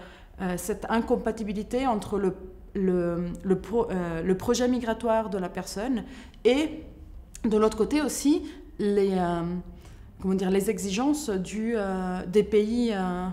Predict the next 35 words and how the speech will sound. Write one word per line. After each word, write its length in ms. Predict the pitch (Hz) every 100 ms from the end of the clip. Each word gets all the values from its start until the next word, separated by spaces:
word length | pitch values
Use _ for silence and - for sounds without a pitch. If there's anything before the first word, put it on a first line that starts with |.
| - - - -
euh, 320 | 190 180 180 185 -
des 180 | 180 190
pays, 380 | 202 202 226 202
euh, 100 | 180
qui 160 | -
accueillent 300 | 180 240 233
les 80 | 208
personnes, 380 | 208 214 311 247
hein. 160 | 247 214
Euh, 160 | 196 190 - -
il 60 | 190
y 20 |
a 20 |
une 140 | 190 214
adéquation 580 | 233 240 233 226 240 202
entre 220 | 196 196
ça. 340 | - 233 330 - - - -
Euh, 40 | 202
si 200 | 196 226
vous 200 | 202 202
imaginez, 520 | 208 196 208 240 294
qu'est-ce 300 | 277 247 -
que 140 | - 220
fait, 460 | - 233 233 220
qu'est-ce 180 | 226 226
que 100 | -
pou-, 300 | 190 220 185 - -
peut 140 | 214
bien 260 | 175 240 247
faire 480 | 247 233 226 196 -
un 160 | 196
agriculteur, 960 | 202 202 220 226 214 196 226 226 220 185
euh, 140 | 170 165 - - -
à 300 | 196 180 170
Londres 560 | 175 202 311 247 175